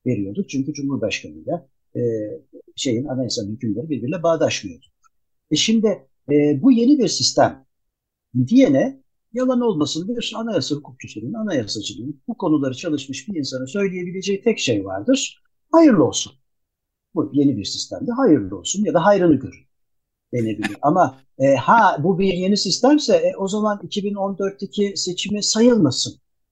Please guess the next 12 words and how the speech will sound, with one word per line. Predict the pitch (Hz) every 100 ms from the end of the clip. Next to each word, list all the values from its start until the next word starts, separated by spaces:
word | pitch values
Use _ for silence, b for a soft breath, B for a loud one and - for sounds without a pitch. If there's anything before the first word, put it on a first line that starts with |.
| _ _ -
Bunun | 240 202
akılla, | 156 156 233 170 151
fikirle, | 165 202 131 123
anayasa | 175 202 147 131 127
tarihiyle | 143 135 135 131 131
ve | 151
anayasa | 190 180 127 135
hukukuyla | 151 151 151 131 -
açıklanabilir | 160 - 151 135 123 123 135
bir | 220
tarafı | - 139 151 156
yok. | -